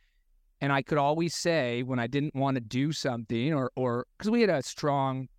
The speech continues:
I, I imagine Vince will touch on our, our faith upbringing, but, you know, m-, running gave me my, like, thing that I was gonna do. Like, it was like, "Hey, we're going out to the bar." It's like, "No, sorry, tomorrow, guys, I have track." Like, I could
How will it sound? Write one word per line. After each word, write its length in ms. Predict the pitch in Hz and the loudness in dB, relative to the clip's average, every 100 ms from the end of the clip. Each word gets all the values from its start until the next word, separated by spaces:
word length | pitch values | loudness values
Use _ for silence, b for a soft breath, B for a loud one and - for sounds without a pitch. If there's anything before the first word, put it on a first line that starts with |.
| - | -6
I, 140 | 123 | -4
I 160 | 123 127 | -2 -2
imagine 340 | 139 131 123 | 0 0 0
Vince 200 | 117 120 | -2 -2
will 80 | 131 | -2
touch 240 | 135 131 | -2 -2
on 140 | 135 123 | 0 -2
our, 140 | 120 - | -2 -2
our 120 | 123 | -2
faith 260 | - 160 156 | 2 2 2
upbringing, 480 | 127 120 120 123 147 _ _ _ - _ _ _ _ | 0 0 0 -2 -4 _ _ _ -20 _ _ _ _
but, 300 | 151 131 139 - _ _ _ _ - _ _ _ _ _ - | -8 0 2 0 _ _ _ _ -20 _ _ _ _ _ 0
you 160 | 156 | 2
know, 160 | 143 135 | 2 0
m-, 160 | 131 | 0
running 500 | 135 131 147 175 180 | 0 2 2 2 0
gave 280 | 156 151 151 | 2 2 2
me 180 | 151 151 | 0 2
my, 220 | 139 131 | 2 0
like, 220 | 123 120 - _ _ | 0 -4 -6 _ _
thing 340 | 180 165 127 120 | 2 2 2 0
that 100 | 120 | 0
I 100 | 117 | 0
was 160 | 117 | -2
gonna 200 | 127 123 | -2 -2
do. 340 | 113 120 107 123 _ - | 0 -2 -2 -8 _ -6
Like, 140 | 135 | -2
it 80 | 123 | 0
was 220 | 123 120 | 0 0
like, 220 | 131 117 - _ _ _ _ _ | 0 0 -2 _ _ _ _ _
"Hey, 300 | 135 139 131 127 127 | 0 2 0 -2 -6
we're 120 | 127 | -2
going 220 | 131 135 | 0 0
out 140 | 131 | 0
to 100 | - | 0
the 60 | 131 | -2
bar." 400 | 117 123 120 117 - | 0 2 0 -2 -8
It's 80 | - | -6
like, 100 | 135 | 0
"No, 220 | 135 147 | 2 2
sorry, 300 | - 170 147 | 2 4 4
tomorrow, 280 | 151 165 156 | 2 2 4
guys, 260 | 151 147 | 4 2
I 20 | 143 | 2
have 140 | 143 | -2
track." 420 | - 143 113 - - | 2 2 2 -6 -8
Like, 100 | 127 | -4
I 80 | 135 | -2
could 160 | 160 | -2